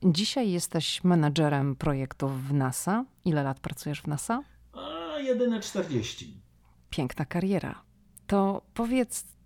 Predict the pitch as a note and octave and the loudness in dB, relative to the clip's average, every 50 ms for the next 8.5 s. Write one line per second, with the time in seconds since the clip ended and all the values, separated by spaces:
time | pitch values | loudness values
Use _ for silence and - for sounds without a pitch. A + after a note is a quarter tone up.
0 | _ - - - D4+ D#4 - E4+ - - - - F3 D#3 - - E3+ D#3 - E3 | _ -8 -4 -4 -4 -2 -4 -4 -4 -4 0 2 2 2 2 0 -2 0 0 0
1 | D3 C3+ - D3+ C#3+ - - D3+ C3+ C3 C3+ - - - - - - - - - | 0 0 0 -2 -2 -2 -2 -4 -4 -4 -6 -4 -4 -6 -6 -6 -12 -20 -20 -20
2 | - - - - - _ - F3+ E3+ E3 E3 D#3 C#3 - D#3+ D3+ C#3+ C3 C3 B2 | -20 -20 -20 -20 -20 _ 4 6 6 6 6 4 4 2 2 2 2 2 0 0
3 | - - C#3+ C#3 C3+ C3 - - D3+ C#3 C3+ C3+ C#3 D3 B2+ C3+ C3 - - C#3 | 0 -2 0 0 -2 -4 -4 -4 -4 -4 -4 0 2 2 2 2 0 -2 -4 -4
4 | - - - - _ _ - - - - _ - D#3+ D#3+ E3 E3+ F#3+ - - - | -6 -8 -10 -14 _ _ -20 -20 -20 -20 _ 4 4 6 6 4 2 0 -2 -2
5 | G#3 F#3+ F3+ E3+ E3 D#3+ D#3+ - _ _ - E3 D3 D#3 C3+ - - - D#3+ - | 0 2 2 2 0 -2 -4 -8 _ _ 2 2 2 2 0 -4 -6 -6 -6 -8
6 | - - - B2+ C3+ - - - - - - - _ _ _ _ - - - _ | -8 -10 -8 -10 -10 -10 -12 -12 -12 -18 -20 -20 _ _ _ _ -20 -20 -20 _
7 | _ - D#3 E3 F3 G3+ G3+ F#3 - - D#3+ - - C3+ C3+ C3+ D3+ F3+ G#3 G3+ | _ -12 -6 -2 0 0 0 0 -2 -4 -6 -8 -10 -10 -8 -4 -2 -2 0 0
8 | F#3+ F3+ D#3+ E3 E3 E3 - - - - | -2 -2 -2 -4 -4 -4 -4 -6 -6 -10